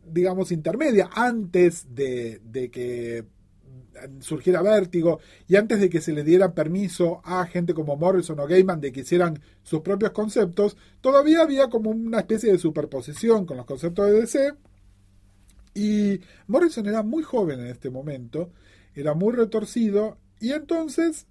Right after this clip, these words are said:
se le dio la posibilidad a Morrison de que hiciera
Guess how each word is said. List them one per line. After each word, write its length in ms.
se 300
le 180
dio 380
la 160
posibilidad 560
a 60
Morrison 560
de 180
que 120
hiciera 720